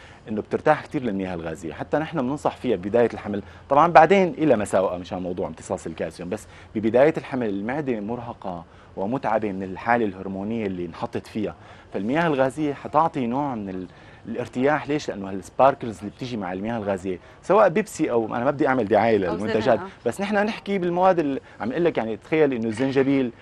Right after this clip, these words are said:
Speaker 1: شراب الزنجبيل يعتبر من أفضل أنواع الشرابات المهدئة لمعدة الحامل وحتى غير الحامل. والموروث الشائع عند الناس، برجع بقول لك مع الاحترام لموروثنا كله يعني،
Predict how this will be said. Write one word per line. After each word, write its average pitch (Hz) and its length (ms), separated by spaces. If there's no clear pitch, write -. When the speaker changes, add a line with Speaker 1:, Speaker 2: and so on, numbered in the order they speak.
Speaker 1:
شراب 135 300
الزنجبيل 117 480
يعتبر 131 300
من 107 140
أفضل 127 320
أنواع 117 580
الشرابات 113 720
المهدئة 104 500
لمعدة 104 440
الحامل 101 400
وحتى 247 260
غير 196 220
الحامل. 85 400
والموروث 160 800
الشائع 135 380
عند 107 260
الناس، 107 540
برجع 101 220
بقول 92 140
لك 92 120
مع 92 120
الاحترام 98 440
لموروثنا 90 460
كله 87 260
يعني، 87 220